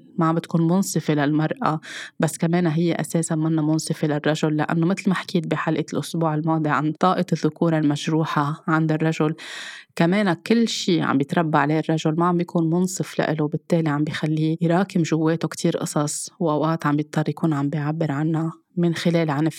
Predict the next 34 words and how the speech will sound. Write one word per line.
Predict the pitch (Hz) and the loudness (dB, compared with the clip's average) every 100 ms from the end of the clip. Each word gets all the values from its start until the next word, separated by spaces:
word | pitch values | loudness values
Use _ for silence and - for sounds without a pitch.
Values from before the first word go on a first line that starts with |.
| - | 0
فردي | 185 175 175 180 - - - | 0 2 2 0 -6 -20 -4
ومن | 170 | -2
خلال | 156 165 160 | 0 0 0
عنف | 147 143 143 | 0 -2 -2
جماعي. | - 143 139 120 139 | -2 0 0 -4 -2
هل | 170 160 | 0 2
هيدا | 165 160 | 0 0
الشي | - 175 | 0 -2
بيعذر؟ | 156 165 143 143 165 180 | 2 2 2 2 2 2
هل | 160 147 | 0 0
هيدا | 151 | 0
الشي | 151 - 165 | -2 -2 0
لازم | 151 151 | 0 0
نقبل | 165 - 151 | -2 0 -2
فيه؟ | 143 - 170 185 - - - | -2 -2 0 0 -6 -14 -4
أكيد | 170 - 180 160 | -4 0 -2 2
لا، | 156 - | 0 0
مش | 160 - | -2 -2
الهدف | 170 165 151 | 0 -2 -2
بهيدا | 165 160 160 | -2 0 -2
الحلقة | 143 - 165 139 | -2 -2 -2 -2
إني | 135 156 156 | 0 -2 0
أعذر، | 190 156 151 160 175 - - - - | 0 0 0 0 0 -6 -14 -16 -2
الهدف | 165 180 170 | 0 2 0
إنه | 165 165 - | 0 0 0
أدعي | 196 180 139 147 160 180 | 0 0 -2 -4 -2 -2
نساء | 180 - 180 - | 0 2 0 0
ورجال، | 156 170 160 160 156 160 - - - - | 0 0 0 0 0 0 -4 -14 -20 -14
شباب | - 165 165 185 | -4 0 2 2
وصبايا، | 170 - 160 156 160 156 151 | 0 -2 -2 0 0 2 -2
فتيات، | - - 170 160 156 - | -2 0 2 2 0 -2
مجتمع | 180 - 165 160 | -2 -2 0 0
بكل | 151 160 185 170 | 0 0 0 0
أركانه، | 156 151 - 165 160 160 | -2 -2 0 2 2 0